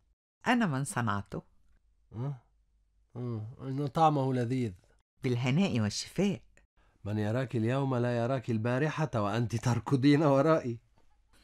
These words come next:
Speaker 1: <laughs> لقد كنت أظنك تخدع أختي وتلعب بمشاعرها ولا تريد أن تتزوجها.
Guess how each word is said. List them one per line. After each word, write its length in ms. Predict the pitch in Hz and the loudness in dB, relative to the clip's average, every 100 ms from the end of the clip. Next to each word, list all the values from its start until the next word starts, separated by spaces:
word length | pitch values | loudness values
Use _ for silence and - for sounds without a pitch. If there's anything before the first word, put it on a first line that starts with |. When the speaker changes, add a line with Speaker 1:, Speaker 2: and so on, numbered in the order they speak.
| 262 | -6
Speaker 1:
<laughs> 500 | - 240 240 - 190 - _ - - - - - - - - | -2 -2 -2 -4 -8 -8 _ -20 -20 -20 -20 -18 -18 -12 -6
لقد 240 | 220 196 | -4 -4
كنت 300 | - 294 - | -2 -2 0
أظنك 440 | 240 165 190 196 - | -2 2 4 4 2
تخدع 600 | 170 139 - 92 107 104 | -2 -2 -2 0 0 0
أختي 420 | 147 151 - - - _ _ - | -4 -6 -10 -16 -18 _ _ -2
وتلعب 540 | 185 - 269 247 196 | -2 0 0 0 -2
بمشاعرها 1080 | 156 123 131 143 135 143 120 160 165 123 - - - | -4 -2 0 0 0 -2 -2 -2 -4 -6 -10 -14 -4
ولا 220 | 240 285 | 0 2
تريد 400 | 285 208 202 247 | 0 0 0 0
أن 220 | 240 - 160 | 0 0 -2
تتزوجها. 920 | 120 127 120 127 151 196 190 127 | -4 -4 -4 -4 -4 -4 -4 -8